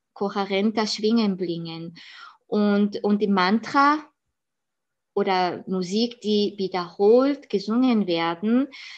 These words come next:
das zusätzlich kommt das Wirkprozess dazu, dass das ein Ritual, das ist einen, dass man, dass man einfach Körper diese Sachen merkt.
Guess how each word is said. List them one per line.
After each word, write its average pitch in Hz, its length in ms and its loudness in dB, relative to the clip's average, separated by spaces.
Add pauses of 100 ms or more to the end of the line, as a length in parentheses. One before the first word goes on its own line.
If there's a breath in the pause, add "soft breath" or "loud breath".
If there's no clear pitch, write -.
(180 loud breath)
das 214 220 -2
zusätzlich 233 600 -2
kommt 220 260 0
das 208 240 -8
Wirkprozess 240 960 -2
dazu, 233 840 -2 (320 loud breath)
dass 214 300 -2
das 220 240 -4
ein 208 240 2
Ritual, 208 1080 4 (160)
das 208 220 -2
ist 214 240 -4
einen, 208 800 0
dass 202 180 -4
man, 196 420 -2 (220)
dass 202 200 -4
man 196 260 0
einfach 208 400 -4 (120)
Körper 226 540 2
diese 202 640 2 (260 loud breath)
Sachen 208 880 0 (260 soft breath)
merkt. 202 800 2